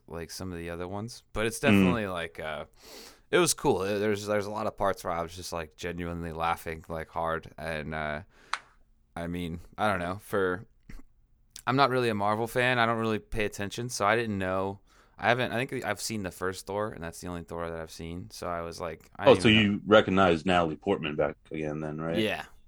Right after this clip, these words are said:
Speaker 2: Okay.
Speaker 1: Yeah, and she's jacked, dude. It was like
Speaker 2: Is she?
Speaker 1: Yeah.
Speaker 2: That's,
Speaker 1: Like,
Speaker 2: that's hot.
Speaker 1: um,
Speaker 2: <laughs>
Speaker 1: and then, uh, yeah, there was just cool, it was just a cool movie. I also, uh, what did I watch recently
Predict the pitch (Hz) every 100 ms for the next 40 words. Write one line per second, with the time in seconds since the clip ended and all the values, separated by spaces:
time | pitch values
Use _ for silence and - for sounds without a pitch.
0 | _ _ _ - 151 127 - - 92 -
1 | - 101 110 87 - - - 95 95 -
2 | 101 95 90 95 95 92 107 - 151 160
3 | - 120 123 95 - - - 95 120 110
4 | 107 101 - 78 80 - - 120 107 104
5 | 101 139 175 123 127 123 120 117 107 104
6 | 101 104 _ _ _ 139 139 113 123 113
7 | 113 - - - 120 117 110 98 - 110
8 | 123 - - 104 98 101 90 85 110 127
9 | 143 - 131 120 110 101 87 - - -
10 | - - - - 73 - _ _ _ _
11 | _ _ _ 143 139 135 104 98 98 -
12 | 90 - - 82 82 82